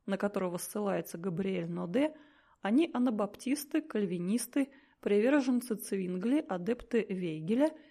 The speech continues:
и ярые сторонники иудеев Социниан. В проповедях своих лютеранские священнослужители нарекали их воплощениями бесов. Были и такие, кто призывал искоренить этих людей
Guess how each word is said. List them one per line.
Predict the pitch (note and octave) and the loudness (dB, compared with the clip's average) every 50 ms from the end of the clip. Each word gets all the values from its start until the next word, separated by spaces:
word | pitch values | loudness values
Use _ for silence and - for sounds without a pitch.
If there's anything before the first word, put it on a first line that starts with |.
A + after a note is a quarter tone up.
| _ _ _ - | _ _ _ 0
и | G#3 | 0
ярые | G#3 G3+ B3 D#4+ F4+ E4 - | 2 2 2 2 2 2 0
сторонники | - - - F#3+ F#3 G3 A#3+ C4+ B3+ B3 B3 B3 - C4 A#3+ - | -2 -2 -2 0 2 4 4 4 4 4 2 0 0 -2 0 0
иудеев | B3 B3 B3+ A#3 G#3 F3 E3 F3+ F3+ F3+ F#3+ G#3+ - - - | 0 0 0 0 0 -2 -2 -2 0 0 0 -2 -2 -6 -14
Социниан. | - - - G#3 - - A3+ A3 A#3 A#3+ A#3+ G3+ E3 D3+ - - - - _ _ _ _ _ _ _ _ | -12 -10 -8 -8 -6 -2 0 2 2 2 2 0 -2 -2 -4 -6 -10 -16 _ _ _ _ _ _ _ _
В | - - | -14 -6
проповедях | - - A3 A#3+ - E4 C#4+ C4 C4 A3+ B3+ B3 | 0 2 2 4 4 4 4 4 4 4 2 -2
своих | - - C4 A#3+ A#3+ A#3+ A#3+ A#3+ - - | -2 -2 0 2 2 2 2 2 2 2
лютеранские | A#3 G#3+ G#3 G#3 - G3+ G3 F#3+ F#3+ F#3+ - - - G3 | 0 0 0 0 0 0 0 2 0 0 -2 -2 -4 -4
священнослужители | F#3+ - F#3+ F#3+ - - - F#3+ F#3 F3+ - - F#3+ G3+ G3 A#3 D4 D4 - C#4 B3+ B3 | -4 -2 -4 -4 -2 -2 -2 -2 -2 -2 -2 -4 -2 0 2 2 0 2 2 2 4 4
нарекали | A3+ A3+ G#3+ G#3+ A3+ A3 - - D4+ D#4 D#4 C#4 A#3+ | 4 4 4 4 2 2 2 2 4 6 6 6 4
их | - - A#3+ - - - | 2 0 -4 -4 -2 -2
воплощениями | A3+ A3 A#3 A#3 - B3 A#3+ - - - A#3 A3 G#3+ A3 A3 A3 A#3 B3 | 0 0 0 0 0 -2 -2 -2 -2 0 2 2 2 2 2 2 0 0
бесов. | A#3 A3+ A3 F3+ D#3 D3+ - - C#3 - - _ _ - - - - - - - | 0 2 2 2 0 -2 -4 -8 -10 -10 -12 _ _ -20 -20 -20 -20 -14 -6 0
Были | F#3 A3 D#4 F4 D4+ B3 | 4 6 8 8 8 6
и | A#3 | 6
такие, | A#3 A3 G3+ G3+ - - C4 D4 C#4 | 4 2 0 0 0 0 2 2 2
кто | C#4+ - - B3+ | 2 0 -2 -2
призывал | B3+ - B3 A3+ G3 F#3+ F#3 F#3+ G#3 A#3 A#3 | -2 0 0 0 0 0 0 0 0 0 0
искоренить | G#3+ - - - G#3 F#3+ F#3 F3+ F3+ G#3+ B3 - | -2 -2 -4 -4 -2 0 0 0 -2 -2 -2 -4
этих | A3+ G3+ - F#3 - - | -4 -6 -6 -6 -6 -4
людей | F#3+ F3+ E3+ D#3 F3 F#3+ G#3+ A#3+ - | -2 -2 -2 0 0 0 0 0 -4